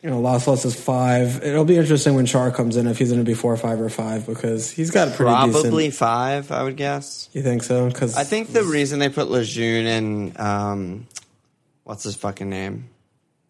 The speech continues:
Speaker 2: Uh, Kieran Clark at four, five is 'cause Kieran actually played a lot of minutes last season, d-,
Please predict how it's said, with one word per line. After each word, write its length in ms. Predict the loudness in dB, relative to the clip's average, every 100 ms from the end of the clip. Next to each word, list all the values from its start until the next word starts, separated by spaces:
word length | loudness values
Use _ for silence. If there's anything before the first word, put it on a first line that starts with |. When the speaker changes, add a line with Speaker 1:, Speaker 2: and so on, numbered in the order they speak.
| _ -14
Speaker 2:
Uh, 380 | -8 -6 -4 -4
Kieran 360 | 0 0 0
Clark 380 | 0 2 2 2
at 100 | -4
four, 240 | -2 -2 0
five 340 | 2 2 0
is 140 | -4
'cause 380 | -4 -6 -6 -12 -16 -20 -20 _
Kieran 300 | -4 -2 0
actually 380 | 0 0 -2 -2
played 260 | 0 2
a 80 | 2
lot 160 | 2 2
of 80 | -2
minutes 500 | -2 -2 -2 -6 -2
last 240 | -2 -2
season, 400 | -4 -4 -2 -4
d-, 100 | -6